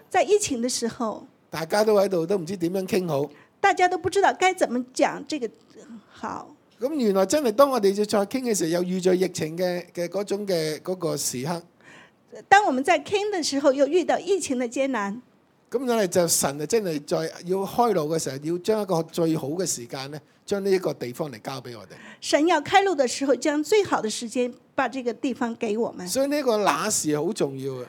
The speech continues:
Speaker 1: 所以那時是很重要的。
Speaker 2: 每一件事我哋點可以見證神呢？
Speaker 1: 每一件事情我們怎樣見證神呢？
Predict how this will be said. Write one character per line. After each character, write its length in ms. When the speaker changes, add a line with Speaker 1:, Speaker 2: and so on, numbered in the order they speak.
Speaker 1:
所 160
以 100
那 200
時 180
是 140
很 200
重 220
要 160
的。 200
Speaker 2:
每 140
一 100
件 220
事 140
我 100
哋 120
點 120
可 180
以 40
見 240
證 180
神 240
呢？ 140
Speaker 1:
每 180
一 60
件 180
事 160
情 180
我 80
們 140
怎 140
樣 180
見 320
證 160
神 300
呢？ 240